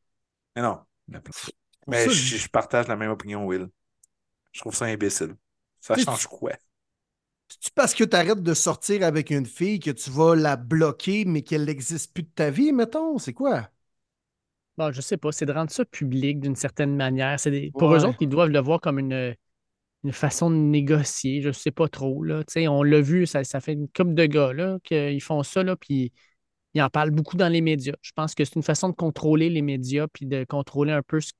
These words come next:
Speaker 3: qui sort de leur côté. Mais je, tu sais, à cent pour cent d'accord avec vous autres, on s'obstinera pas là-dessus, les gars, à soir là-dessus, là.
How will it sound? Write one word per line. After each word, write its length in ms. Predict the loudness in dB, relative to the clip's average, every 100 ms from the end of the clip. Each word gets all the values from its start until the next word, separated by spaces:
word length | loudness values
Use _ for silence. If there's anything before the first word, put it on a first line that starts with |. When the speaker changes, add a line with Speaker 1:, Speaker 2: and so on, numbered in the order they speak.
| _
Speaker 3:
qui 100 | -12
sort 260 | -2 2 2
de 80 | 2
leur 260 | 2 0
côté. 480 | 0 -2 -2 -6 -8 -10 _ _ _ _ _ -6
Mais 200 | -4 -4
je, 60 |
tu 160 | -6 -14 -2
sais, 240 | 0 0
à 320 | -2 -6 -8
cent 240 | -8 0 0
pour 160 | 0
cent 120 | -2 -2
d'accord 240 | 0 0
avec 120 | 0
vous 120 | 0 -2
autres, 100 | -2
on 60 |
s'obstinera 480 | -4 -6 -6 -4 -2
pas 140 | -2 -2
là-dessus, 260 | -4 -4
les 100 | -2
gars, 140 | -2 -4
à 40 |
soir 240 | -2 -2 -2
là-dessus, 400 | -6 -6 -4
là. 120 | -4